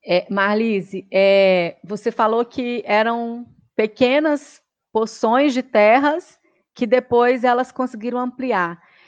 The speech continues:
É, qual a, a, o tamanho médio dessas propriedades que eram concedidas?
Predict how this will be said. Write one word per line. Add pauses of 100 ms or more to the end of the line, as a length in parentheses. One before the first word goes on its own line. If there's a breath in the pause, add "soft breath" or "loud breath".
(180 soft breath)
É, (140)
qual (420)
a, (880)
a, (200)
o
tamanho
médio
dessas
propriedades
que
eram
concedidas?